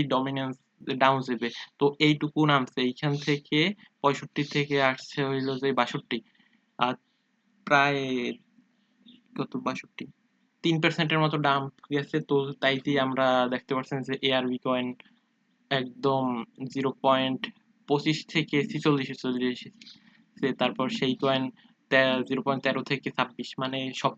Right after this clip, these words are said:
কয়েন ধরতে গেলে এইটুকু ডমিনেন্স ডাউন যাওয়ার কারণে আপনার একশো পার্সেন্টের মতো গেইন দিছে। তো এখন এই যে আপনি যে কয়েন কিনেন,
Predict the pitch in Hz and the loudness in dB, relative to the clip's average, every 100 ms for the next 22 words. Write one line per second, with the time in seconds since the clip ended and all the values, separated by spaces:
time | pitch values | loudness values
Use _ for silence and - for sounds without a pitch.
0 | - 147 143 147 - - _ - 123 - | 0 2 2 -2 -8 -20 _ -6 -6 -6
1 | 139 135 143 143 156 123 139 - 143 - | -6 0 2 4 2 2 -4 -6 -10 0
2 | 151 147 139 131 131 143 147 143 _ - | 2 2 0 0 0 2 -2 -4 _ -4
3 | 131 131 131 139 135 127 135 135 170 208 | 0 0 0 -2 -2 -2 -4 -2 -2 -4
4 | _ _ _ _ _ _ _ _ - - | _ _ _ _ _ _ _ _ -6 -2
5 | 127 123 110 _ _ _ _ _ _ 139 | 0 0 -4 _ _ _ _ _ _ -6
6 | 135 - 139 131 143 127 131 131 - 127 | -6 -6 -2 -2 -2 -4 -4 -4 -4 -4
7 | 117 120 127 123 120 110 - 117 _ _ | -4 -4 -2 -2 -4 -8 -14 -14 _ _
8 | _ - 131 127 - 139 - 160 131 151 | _ -4 -2 -2 0 0 4 2 2 -4
9 | - _ _ - 147 147 151 143 160 143 | -10 _ _ 2 4 6 4 2 2 2
10 | - 151 156 160 160 147 147 - 165 165 | 2 2 4 4 2 -2 -6 0 2 4
11 | 165 143 - 127 117 | 4 4 -2 -6 -6